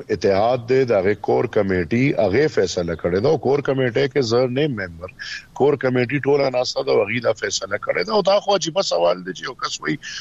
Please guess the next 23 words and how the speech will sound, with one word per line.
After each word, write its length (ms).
چې 100
مخکې 420
دې 100
ولې 280
نه 80
کوو، 320
یا 320
وروسته 300
موږ 200
مخکې 400
هم 100
د 60
امن 260
دپاره 360
کړي 280
دي. 140
او 180
اوس 180
هم 140
چې 100
کله 180
دا 160
د 100